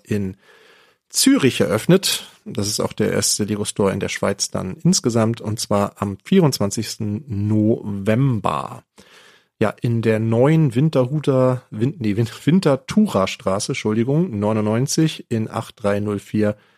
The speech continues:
Wadisellen im Kanton Zürich. Ja, das ist doch eine gute Nachricht. Ähm, der Store wird wohl zweihundertvierzig Quadratmeter groß sein, soll eine Pick-a-Brick-Wand besitzen und auch einen Bum-Tower.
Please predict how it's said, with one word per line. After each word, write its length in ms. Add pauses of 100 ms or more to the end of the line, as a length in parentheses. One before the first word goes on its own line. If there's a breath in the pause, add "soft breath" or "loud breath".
(200 soft breath)
Wadisellen 960 (360)
im 180
Kanton 540
Zürich. 560 (360)
Ja, 200 (540 loud breath)
das 200
ist 140
doch 120
eine 120
gute 240
Nachricht. 600 (120)
Ähm, 420 (840)
der 260
Store 640
wird 300
wohl 240
zweihundertvierzig 840
Quadratmeter 460
groß 360
sein, 380 (520 soft breath)
soll 320
eine 200
Pick-a-Brick-Wand 1040
besitzen 760
und 420
auch 300
einen 340
Bum-Tower. 680